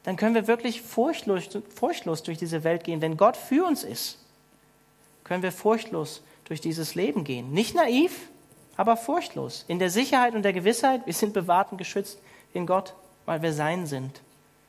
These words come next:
Und ehrlich gesagt, häufig fürchten wir uns vor Menschen mehr als vor Gott. Häufig fürchten wir uns mehr, vor Leuten zu stehen, irgendwas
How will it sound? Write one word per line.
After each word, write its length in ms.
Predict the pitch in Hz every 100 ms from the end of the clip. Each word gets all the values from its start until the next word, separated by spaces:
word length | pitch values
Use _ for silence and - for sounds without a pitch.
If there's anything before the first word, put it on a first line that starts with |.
| _ _ _ _ _ _ _ _ _ _ -
Und 80 | 160
ehrlich 220 | 170 196
gesagt, 280 | 180 175 -
häufig 320 | 190 208 196
fürchten 400 | - 214 220 185
wir 60 |
uns 120 | 175 156
vor 140 | 160
Menschen 720 | 156 185 - 185 180 156 143
mehr 340 | 160 170 180 240 - - _ _ _ _ _ _ _ _ _ _
als 180 | 156 151
vor 160 | - 143
Gott. 280 | 135 127 - _ _ _ _ _ _ -
Häufig 280 | 190 214 -
fürchten 320 | 233 247 214
wir 80 | 190
uns 160 | 160
mehr, 320 | 165 185 226 220
vor 240 | 202 185
Leuten 280 | 170 226 226
zu 140 | -
stehen, 440 | 208 - 208 220 226
irgendwas 560 | 190 190 185 180 -